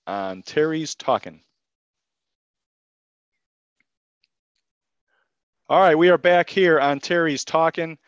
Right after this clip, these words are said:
David Campbell with Terry Pluto. Terry, the Cavaliers are nine and nine. They've been through a lot.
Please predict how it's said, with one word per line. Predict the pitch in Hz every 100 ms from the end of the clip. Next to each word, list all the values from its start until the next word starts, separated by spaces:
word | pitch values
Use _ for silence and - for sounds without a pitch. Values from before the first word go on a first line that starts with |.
| _ _ -
David | 147 147
Campbell | - 160 151 151
with | 139
Terry | - 151 143
Pluto. | - 156 147
Terry, | - 226 202
the |
Cavaliers | 175 240 254 208 214 196
are | 160
nine | 147 160 165 151
and | 117
nine. | 113 123 131 135 _ _ _ _ _ _ _ _ _ _ 165
They've | 226 202
been | 185 185
through | 175 175
a | 143
lot. | 131 101